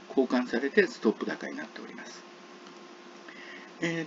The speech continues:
と、次、ストップ安です。サイバーステップが本日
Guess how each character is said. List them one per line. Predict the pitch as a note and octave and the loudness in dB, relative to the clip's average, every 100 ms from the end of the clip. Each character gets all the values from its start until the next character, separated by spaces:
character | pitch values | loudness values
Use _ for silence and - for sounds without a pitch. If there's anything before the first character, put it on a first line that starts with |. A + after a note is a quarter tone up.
| - | 0
と、 | |
次、 | D#3 - A#3 | 2 10 10
ス | A3 - - | 10 6 6
ト | F#3 | 6
ッ | |
プ | - F3 | 8 6
安 | B2+ - | 6 4
で | |
す。 | G2+ - - - | -2 -2 -12 -6
サ | - | 0
イ | F#3 | 4
バ | A#3 | 4
ー | |
ス | - | 4
テ | C#4+ | 2
ッ | |
プ | - A#3 | 4 2
が | F2 - - | 2 -2 0
本 | B2+ | 2
日 | G#2+ - E3 | 2 0 2